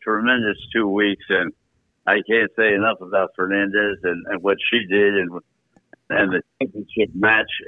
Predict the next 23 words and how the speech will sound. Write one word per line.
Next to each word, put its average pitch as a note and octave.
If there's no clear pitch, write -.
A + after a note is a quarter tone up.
Uh, E2
I'll G#2
tell A#2+
you, F2+
I, F2+
I F#2
thought B2
it G2+
was F#2
just A#2+
terrific, G2+
terrific G2+
tennis. G#2+
But F#2+
more C#3
importantly, A2
I E3+
thought D3+
there A#2+
were G#2
two C#3
great A#2+
personalities G2+